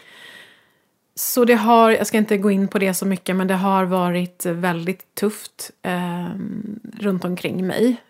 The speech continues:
eh, i, i samband med det här. <laughs> Ibland undrar jag hur jag orkar, men det gör jag. Ehm,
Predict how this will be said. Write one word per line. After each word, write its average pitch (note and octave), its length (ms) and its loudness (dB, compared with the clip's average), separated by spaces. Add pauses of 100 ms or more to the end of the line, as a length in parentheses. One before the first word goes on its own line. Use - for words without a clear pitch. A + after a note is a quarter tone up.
(120)
eh, F#3+ 420 -4 (140)
i, G#3 280 -4
i G3+ 40 0
samband F#3 380 0
med F3+ 80 -2
det F#3+ 40 -2
här. G3+ 420 2 (340)
<laughs> - 300 -20
Ibland G#3 440 2
undrar F#3+ 240 2
jag F#3 200 0 (100)
hur G3 160 2
jag F#3 200 0
orkar, G#3 520 2
men G#3+ 360 4
det A#3 60 4
gör F3+ 260 2
jag. B3 220 2 (1120)
Ehm, G3+ 960 0